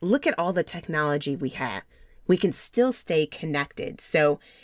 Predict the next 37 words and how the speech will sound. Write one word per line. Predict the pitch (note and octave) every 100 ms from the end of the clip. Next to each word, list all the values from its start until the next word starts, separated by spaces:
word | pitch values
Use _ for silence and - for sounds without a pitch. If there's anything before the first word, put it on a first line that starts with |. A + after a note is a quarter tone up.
| - -
I've | D#3 E3 D#3 -
been | D#3 D3+ D3+ D3+ D3
exercising | D#3+ E3 A#3 G#3+ G#3+ G3 F#3+ G#3 G#3 A3+ A#3 -
and | D#3 D3+ D3 D3 C#3+ - -
I, | D3 C#3 C3+ C3
I | D3
still | D3 - E3 D3+ D3+ -
teach | - D#3+ - - - -
online. | D#3+ D#3+ D3 D3+ G#3 - _ - -
I've | D3
been | D#3 D3
taking, | - D3+ D3+ D3 D3
uh, | C#3+ C3+ C3+ B2
yeah, | G#3 C#3+ B2+
I |
still | - E3
teach | D3 F3+ -
online | D#3+ D3+ D3+ E3
and | D3 C3+
taking | C#3+ D3 D3
different | C#3+ D3 C3
courses, | D#3 D3 - F#3 -
which | D3 -
brings | E3 D#3+ -
me | D3+
to | -
my | D3
next | D3 G3 -
point. | - D#3+ D3+ C#3+ _ _ _ _ _ _
Invest | G#3+ G3+ F#3+ D4 -
in | D4
yourself | D3+ - - F3 -
during | D3+ C3
this | B2+ C3 -
time. | C#3 A#2+ - _ _ _ _ _ _ _ _
You | F#3
know, | F3+ E3+ E3